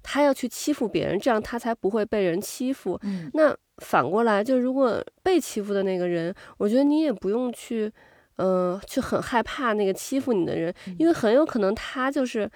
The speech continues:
Speaker 1: 其实那个欺负你的人，他才是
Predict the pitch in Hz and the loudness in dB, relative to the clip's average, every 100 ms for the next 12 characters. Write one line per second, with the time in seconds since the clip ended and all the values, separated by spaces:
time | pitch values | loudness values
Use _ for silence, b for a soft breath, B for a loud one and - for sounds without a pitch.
0 | B B B B - - 254 311 339 381 | B B B B -16 -6 2 6 6 6
1 | 226 180 - - - 320 330 302 185 156 | 2 0 -2 -8 -4 0 4 4 2 0
2 | 156 - 277 285 202 175 180 | -2 -2 -2 -2 -2 -2 -2